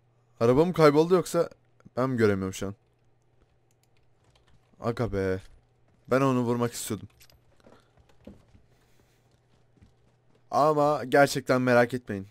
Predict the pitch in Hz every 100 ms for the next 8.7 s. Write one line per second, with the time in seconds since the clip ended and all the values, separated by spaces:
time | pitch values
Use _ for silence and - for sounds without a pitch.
0 | 127 143 147 127 131 123 123 120 120 127
1 | - 160 113 107 - 98 101 _ _ _
2 | _ _ _ _ _ _ _ _ _ _
3 | _ - 139 156 156 156 147 - 156 151
4 | 156 165 156 143 143 160 - 143 156 -
5 | 147 139 143 139 120 101 95 _ _ _
6 | _ _ _ _ _ _ - - _ _
7 | - 120 143 151 143 139 143 131 127 131
8 | 120 113 127 - 143 -